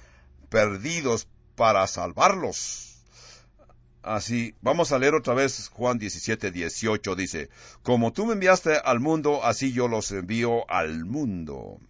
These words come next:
La palabra enviado es una palabra que se utiliza en la iglesia, que quiere decir apostolado. En griego es apostolo.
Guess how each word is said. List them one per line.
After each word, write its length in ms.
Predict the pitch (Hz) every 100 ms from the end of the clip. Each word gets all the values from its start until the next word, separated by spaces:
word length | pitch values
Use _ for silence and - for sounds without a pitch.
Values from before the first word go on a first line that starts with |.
| _ _ _ _ _ - - - _ -
La 180 | 113
palabra 440 | 120 147 196 190 180
enviado 500 | 120 107 120 131 123
es 80 | 120
una 160 | 123 120
palabra 540 | 104 120 120 117 - -
que 140 | - 101
se 140 | 104
utiliza 640 | 95 92 110 120 120 113 -
en 160 | 107
la 80 | 101
iglesia, 400 | 87 117 117 98
que 140 | -
quiere 180 | - 120
decir 300 | 98 113 113 - - _ _
apostolado. 1500 | 95 92 90 - 90 82 - - 76 73 90 123 135 127 123
En 220 | 104 95
griego 400 | 104 147 143 135
es 160 | 135 -
apostolo. 1080 | 110 104 92 87 - - - 135 107 78